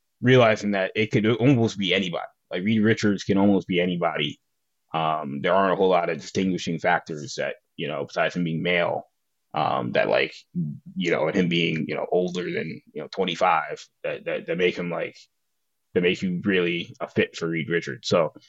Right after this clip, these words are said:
um, like, at the end of the day, you know, however I feel about the casting is gonna come down to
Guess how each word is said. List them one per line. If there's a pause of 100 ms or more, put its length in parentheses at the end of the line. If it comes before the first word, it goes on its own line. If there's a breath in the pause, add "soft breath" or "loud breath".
(400 loud breath)
um, (1300)
like, (140)
at
the
end
of
the
day, (140)
you
know, (200)
however
I
feel
about
the
casting
is
gonna
come
down
to